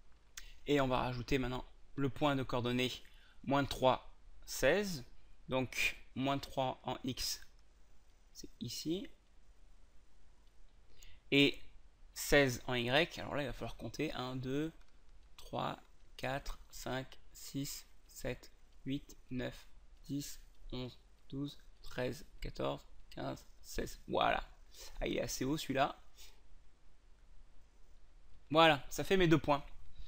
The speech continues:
Et là, du coup, je peux tracer la droite qui correspond à ces deux points, qui passe par ces deux points. Alors, je vais faire de mon mieux pour la tracer, parce qu'elle n'est pas évidente à tracer,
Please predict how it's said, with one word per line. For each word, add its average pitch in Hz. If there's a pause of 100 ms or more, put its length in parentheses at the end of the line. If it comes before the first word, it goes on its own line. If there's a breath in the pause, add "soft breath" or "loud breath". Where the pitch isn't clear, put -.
(440 soft breath)
Et -
là, 156
du 160
coup, 175
je 135
peux 127
tracer -
la 127
droite 123
qui -
correspond 143 (920)
à 143
ces 151
deux 131
points, 156
qui -
passe -
par -
ces -
deux 131
points. 196 (800 soft breath)
Alors, 127
je -
vais 127
faire 135
de 151
mon 170
mieux 156 (360)
pour 143
la 135
tracer, 131
parce -
qu'elle 127
n'est -
pas -
évidente 156
à -
tracer, -